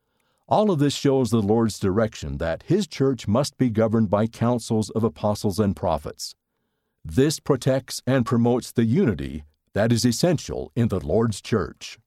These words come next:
The Lord in the beginning of this work revealed that there should be three high priests to preside over the high priesthood of His church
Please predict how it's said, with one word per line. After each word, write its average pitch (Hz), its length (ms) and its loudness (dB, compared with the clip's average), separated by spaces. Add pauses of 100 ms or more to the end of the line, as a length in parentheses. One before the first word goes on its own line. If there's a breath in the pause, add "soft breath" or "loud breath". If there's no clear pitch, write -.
(2000)
The 120 80 2
Lord 180 280 4
in 147 100 4
the 120 80 4
beginning 117 460 2
of 98 120 0
this 107 240 0
work 87 420 -2
revealed 117 520 2
that 107 280 2 (160)
there 117 200 2
should 180 340 0
be 120 160 2
three 151 380 -2
high 139 300 0
priests 117 520 -2
to 110 140 -6
preside 113 600 0
over 107 220 0
the 95 140 0
high 110 200 0
priesthood 95 680 -4
of 107 180 -2
His 127 200 0
church 78 500 -4